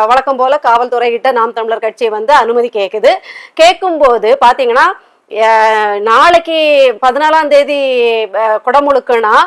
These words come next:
நாம் தமிழர் கட்சி ஒண்ணும் இன்னைக்கு போய், இல்ல முந்தின நாள் போய் ஒண்ணும் அனுமதி கேட்காது.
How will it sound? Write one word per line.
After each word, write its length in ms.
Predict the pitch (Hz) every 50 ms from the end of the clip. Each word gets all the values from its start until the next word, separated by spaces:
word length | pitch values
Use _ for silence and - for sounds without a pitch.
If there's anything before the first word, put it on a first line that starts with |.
| - - - - -
நாம் 260 | 240 254 285 320 302
தமிழர் 280 | 302 294 294 302 302
கட்சி 280 | 294 277 262 262 - 294
ஒண்ணும் 320 | 277 269 262 262 277 302
இன்னைக்கு 460 | 302 269 262 277 311 339 302 294 330 330
போய், 560 | 285 269 277 269 262 285 302 311 311 285 254
இல்ல 180 | 254 277 285
முந்தின 320 | 269 262 269 277 320 330 330
நாள் 260 | 320 311 302 302 294
போய் 260 | - 269 277 294 277
ஒண்ணும் 240 | 277 262 269 339 311
அனுமதி 280 | 254 247 247 254 254 254
கேட்காது. 560 | 254 240 226 - 247 240 233 226 214 185